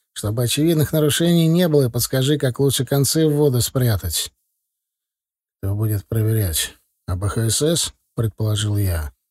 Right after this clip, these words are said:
«Там спецы есть, прячь, не прячь свои концы, докопаются, если задачу им такую поставят. Вот сделай так, чтоб копались очень долго».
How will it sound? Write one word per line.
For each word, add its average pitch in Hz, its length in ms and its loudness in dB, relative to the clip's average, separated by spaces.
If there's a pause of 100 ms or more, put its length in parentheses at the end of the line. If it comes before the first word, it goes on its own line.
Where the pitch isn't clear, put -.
(340)
«Там 160 280 0
спецы 165 480 -2
есть, 175 340 2
прячь, 139 360 2
не 160 140 2
прячь 120 340 2
свои 139 260 0
концы, 127 500 0
докопаются, 117 1040 -2
если 127 360 0
задачу 135 480 0
им 113 120 0
такую 117 320 -2
поставят. 107 680 -2 (960)
Вот 185 240 0
сделай 185 540 2
так, 156 220 0
чтоб 147 220 0
копались 135 580 0
очень 123 340 2
долго». 110 540 -2